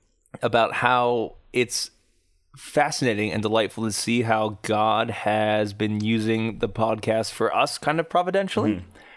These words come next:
Speaker 1: Like, bringing together whatever's going on in your spiritual life or pastoral life and mine, and how, how much it's benefited us and our priesthood
Speaker 2: Mm-hmm.
Speaker 1: and people listening. It's so, like, yeah, it's really, I mean,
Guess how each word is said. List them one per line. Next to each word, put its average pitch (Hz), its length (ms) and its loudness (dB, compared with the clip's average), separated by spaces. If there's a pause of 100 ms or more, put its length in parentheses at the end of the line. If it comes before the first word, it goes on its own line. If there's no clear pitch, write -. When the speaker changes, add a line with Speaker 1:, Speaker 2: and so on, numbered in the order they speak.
(120)
Speaker 1:
Like, 127 260 0
bringing 139 340 0
together 117 960 4
whatever's 117 440 2
going 120 180 2
on 110 80 2
in 107 80 -2
your 127 120 0
spiritual 143 440 0
life 139 280 0
or 117 100 2
pastoral 127 480 0
life 123 240 0
and 104 160 0
mine, 123 440 -2 (500)
and 113 600 -2
how, 113 600 0 (520)
how 131 220 2
much 131 260 0
it's 110 100 -8
benefited 113 560 0
us 139 320 -2
and 110 260 -2
our 127 180 2
priesthood 160 560 -2 (260)
Speaker 2:
Mm-hmm. 110 160 -2
Speaker 1:
and 117 480 0
people 127 260 -2
listening. 156 560 -2
It's 135 200 -6
so, 165 120 0
like, 160 200 0
yeah, 170 300 0
it's 117 220 -2
really, 151 380 2
I - 20 -6
mean, 131 220 0